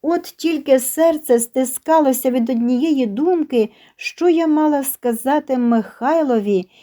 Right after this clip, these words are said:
ті хрестоматійні слова про те, що кінець є кінець. Бо ж поранений птах небесну височінь бачить лише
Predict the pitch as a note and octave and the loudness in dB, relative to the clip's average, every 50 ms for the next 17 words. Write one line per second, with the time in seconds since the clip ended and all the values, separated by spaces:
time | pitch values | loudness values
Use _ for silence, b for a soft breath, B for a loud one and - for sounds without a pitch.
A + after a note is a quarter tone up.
0 | b b b _ - C#4+ D4 D4+ D4 C#4 - - - - B3+ C4+ B3+ C4 - - | b b b _ -4 0 2 2 2 2 -2 -6 -8 -6 -4 -4 -4 -6 -6 -4
1 | C4 B3 A#3+ B3 A#3+ A#3 A#3 - - D4+ E4 E4 D#4+ D#4 D#4 D4 C#4 - - B3+ | -2 -2 0 0 -2 -2 -4 -6 -4 -4 -4 -2 -2 -2 -2 -2 -2 -6 -6 -4
2 | A#3+ A#3 A3 G#3 A#3 B3+ C#4+ C#4 C#4 - - A3 G3+ G3 - _ _ A3+ C4 D4 | -2 -2 -2 0 0 0 -2 -2 -4 -6 -6 -6 -6 -6 -8 _ _ -2 0 0
3 | D#4 D#4 - _ _ _ _ _ - - - - A#3 A3+ - - A3+ G#3 G3+ G3+ | 0 -2 -6 _ _ _ _ _ -20 -20 -10 -8 -8 -8 -6 -6 -4 -4 -2 0
4 | A3+ C4 C4+ C4+ - - - G3 F3+ G3 G3 F#3+ F#3+ - - A3+ G#3+ G3 F#3 F3+ | -2 -2 -4 -6 -8 -10 -8 -6 -4 -2 -4 -4 -4 -6 -4 -4 -4 -4 -4 -6
5 | E3 D#3 - - - - _ _ _ _ _ _ _ _ _ _ _ _ G3+ F#3 | -8 -12 -16 -20 -20 -20 _ _ _ _ _ _ _ _ _ _ _ _ -8 -2
6 | F3+ A3+ A3+ G#3 G3 F#3+ - - - _ _ A3 G#3 G3 G3+ A3 C4+ D4+ D4+ D4 | 2 2 2 2 0 -4 -12 -18 -20 _ _ -6 -4 -4 -4 -4 -4 -4 -4 -2
7 | C#4 C4 C4 C4 B3+ B3 B3 - _ _ _ _ - G#3+ G3 G3 F#3+ F#3+ _ _ | -2 -2 -2 -2 -2 -4 -8 -12 _ _ _ _ -6 -6 -6 -6 -8 -12 _ _
8 | _ _ _ _ _ _ _ _ _ _ _ _ _ _ _ _ - G#3 G#3 G3+ | _ _ _ _ _ _ _ _ _ _ _ _ _ _ _ _ -4 -2 0 0
9 | F#3+ F3 F3 F#3 G#3+ C#4+ D4 D4 - - C4 C4 B3 A#3+ B3 A#3 - - A#3+ A#3 | 0 0 0 -2 -2 -2 -2 -6 -8 -6 -4 -4 -2 -2 -4 -4 -6 -8 -8 -8
10 | A#3 - - - A#3 A3+ A3+ A3+ A3+ A#3 A#3 _ _ _ _ _ _ _ _ _ | -8 -10 -10 -6 -4 -2 -2 -2 -4 -6 -10 _ _ _ _ _ _ _ _ _
11 | _ _ _ - F#3+ F3 F3 F3+ A3+ C#4+ D#4+ - - - C#4+ C#4+ C#4 - - - | _ _ _ -14 -14 -12 -4 -4 -2 -2 -4 -6 -10 -10 -10 -10 -10 -12 -14 -12
12 | E3+ E3 E3 E3 - - - E3 E3+ F3 F#3 G#3 | -10 -10 -10 -10 -12 -12 -10 -8 -8 -8 -10 -12